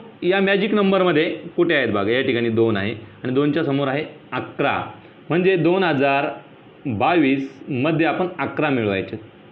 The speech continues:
दोन आणि एक तीन, दोन आणि एक तीन, शून्य,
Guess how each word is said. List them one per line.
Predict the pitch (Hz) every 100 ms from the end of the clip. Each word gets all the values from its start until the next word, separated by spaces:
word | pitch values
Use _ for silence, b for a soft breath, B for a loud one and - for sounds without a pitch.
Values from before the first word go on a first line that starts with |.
| - - - - - - - - - - - - - - - -
दोन | 123 113
आणि | 107 101
एक | 98 101 -
तीन, | 143 160 - - -
दोन | 107 107
आणि | 101 95
एक | 92 - -
तीन, | 131 143 139 - -
शून्य, | 127 117 101